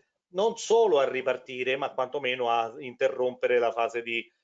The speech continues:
discesa che hanno iniziato, eh, qualche tempo fa. Quindi avere una distanza del quarantuno per cento oggi permette di avere comunque un bel buffer da sfruttare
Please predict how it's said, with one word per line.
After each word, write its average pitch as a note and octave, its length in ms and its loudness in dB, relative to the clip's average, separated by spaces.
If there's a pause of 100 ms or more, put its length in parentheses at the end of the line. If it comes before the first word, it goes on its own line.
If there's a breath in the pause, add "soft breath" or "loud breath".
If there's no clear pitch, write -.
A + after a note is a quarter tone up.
(160)
discesa B2 580 -2
che A2+ 140 -2
hanno A2+ 480 -4
iniziato, A#2 1000 -4
eh, - 40 -20
qualche A#2 340 -6
tempo A2+ 320 -6
fa. A2+ 280 -4
Quindi C3+ 400 -6
avere C3 260 -2
una B2 160 -4
distanza B2 460 -6
del A#2 120 -2
quarantuno C3 460 -4
per D#3 160 0
cento A#2 500 -8 (360 soft breath)
oggi A#2+ 340 -2
permette A#2 480 -2
di A#2 100 -2
avere A2 440 0
comunque G#2+ 380 -10
un A#2 100 -10
bel A#2 180 -2
buffer A#2 640 -2
da A2 320 0
sfruttare A#2 640 -2